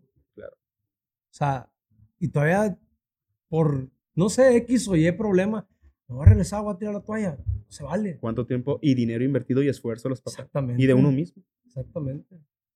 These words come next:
Speaker 1: Sí, ¿no? Y, y, y, y no es fácil. De hecho, ahorita que decíamos de los precios, estamos ahorita, pues, en primera mano con usted aquí que lo tenemos. Una casa, antes, eso sí, era, voy a decir, más sencillo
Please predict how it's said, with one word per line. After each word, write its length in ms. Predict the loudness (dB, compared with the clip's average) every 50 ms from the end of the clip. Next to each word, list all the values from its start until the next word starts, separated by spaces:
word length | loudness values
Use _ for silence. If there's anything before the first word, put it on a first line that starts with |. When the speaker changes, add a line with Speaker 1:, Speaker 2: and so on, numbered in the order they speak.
| _ _ _ _
Speaker 1:
Sí, 140 | -4 -2 -2
¿no? 260 | -2 -2 -2 -2 0
Y, 520 | 0 0 0 0 0 -2 -4 -6 -8 -12 -12 _
y, 300 | -6 -4 -4 -4 -4 -4
y, 140 | -4 -2 -2
y 40 |
no 120 | -2 0 -2
es 140 | -2 -2 -2
fácil. 440 | -4 -4 -2 0 2 2 2 2
De 100 | 2 0
hecho, 220 | 0 0 0 0 0
ahorita 280 | 2 2 2 0 0
que 40 | -2
decíamos 420 | -2 -2 -2 0 0 -2 -4 -4 -2
de 100 | -2 0
los 140 | 0 -2
precios, 480 | -2 0 2 2 2 2 0 -2 -2 -4
estamos 380 | -8 -6 -2 -2 -2 0 0 0
ahorita, 280 | 0 0 0 -2 -6 -6
pues, 80 | -4 -4
en 100 | -4 -4
primera 340 | -4 -8 -8 -4 -2 -2
mano 200 | 0 0 -2 -4
con 100 | -4 -4
usted 240 | -6 -4 -4 -4 -6
aquí 160 | -6 -6 -8
que 80 | -6 -4
lo 100 | -2 0
tenemos. 400 | 2 2 2 2 0 -2 -4 -8 _ _ _ _ _ _ _ _ _ _ _ _ _ _ _ _ _ _ _ 2
Una 240 | 4 4 4 2 0
casa, 500 | -2 -2 -2 -2 -2 -2 -4 -6 -6 _ _ _ _ _ _ _ _ _ _ _ _ _ _ _ _ _ _
antes, 520 | -4 -2 -2 -2 -4 -6 -8 -8 -10 -10 _
eso 200 | -6 -4 -4 -4 -4
sí, 340 | -2 -2 -2 -2 -4 -6 _ -4
era, 380 | -2 -2 0 -2 -2 -2 -4
voy 180 | -4 -2 -2 -2
a 20 |
decir, 300 | -2 0 -2 -2 -2 -2 -2
más 640 | -2 -2 -2 -4 -6 -10 -14 -20 -20 -20 -20 -12 -6
sencillo 640 | -4 -2 -2 -2 0 2 2 2 2 0 -4 -6